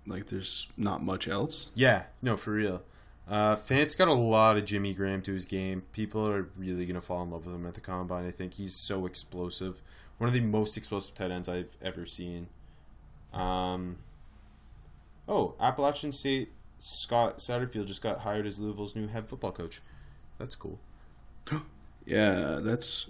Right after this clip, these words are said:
Speaker 1: actually
Speaker 2: That,
Speaker 1: pretty
Speaker 2: yeah,
Speaker 1: good.
Speaker 2: that's a good hire for them. Uh,
Speaker 1: I kinda like that they, they don't expect to get some monster name, but I,
Speaker 2: that,
Speaker 1: he's done a great
Speaker 2: that's
Speaker 1: job
Speaker 2: that,
Speaker 1: at
Speaker 2: yeah,
Speaker 1: State,
Speaker 2: that, to me,
Speaker 1: so.
Speaker 2: that's a really strong hire from a group of five school. Like, one of the th-, probably three, I don't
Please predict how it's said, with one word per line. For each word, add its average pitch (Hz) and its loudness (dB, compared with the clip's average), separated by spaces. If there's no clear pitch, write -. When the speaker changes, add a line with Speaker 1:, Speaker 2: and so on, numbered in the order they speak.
Speaker 1:
actually 110 -4
Speaker 2:
That, - 0
Speaker 1:
pretty 127 4
Speaker 2:
yeah, 113 4
Speaker 1:
good. 95 2
Speaker 2:
that's 90 -4
a - -10
good 104 -4
hire 85 -10
for - -18
them. 87 -12
Uh, 123 6
Speaker 1:
I 120 6
kinda 143 10
like 143 10
that 135 8
they, 113 10
they - 0
don't 107 4
expect 104 0
to 110 0
get - -2
some 98 0
monster 104 4
name, 107 6
but 107 4
I, 98 2
Speaker 2:
that, 101 0
Speaker 1:
he's 117 4
done 117 8
a 127 8
great 113 4
Speaker 2:
that's 131 6
Speaker 1:
job 95 2
Speaker 2:
that, 110 4
Speaker 1:
at 110 2
Speaker 2:
yeah, 110 6
Speaker 1:
State, 95 2
Speaker 2:
that, 107 4
to 117 -2
me, 120 2
Speaker 1:
so. 127 2
Speaker 2:
that's 151 0
a 104 0
really 92 -2
strong 95 0
hire 92 0
from 90 -6
a 87 -6
group 90 -8
of 85 -10
five 80 -6
school. - -8
Like, 92 -2
one 113 0
of 107 0
the 98 0
th-, - -8
probably 95 0
three, - -6
I 92 -6
don't 90 -6